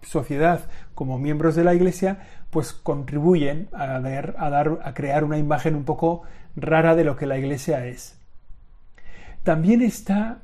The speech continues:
para crear esta imagen distinta, tan divergente de lo que la Iglesia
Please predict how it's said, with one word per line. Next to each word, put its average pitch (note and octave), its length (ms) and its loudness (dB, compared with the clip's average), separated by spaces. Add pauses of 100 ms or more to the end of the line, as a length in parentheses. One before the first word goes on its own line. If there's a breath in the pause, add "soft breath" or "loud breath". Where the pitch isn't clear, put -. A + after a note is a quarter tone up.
para D3 240 -6
crear D3+ 260 2
esta E3+ 460 2
imagen D#3+ 680 -2 (360 soft breath)
distinta, D#3+ 760 0
tan E3+ 200 2
divergente E3 680 0
de C#3 100 -4
lo C3+ 120 -4
que C#3+ 80 -8
la C3+ 140 -4
Iglesia D#3 640 -2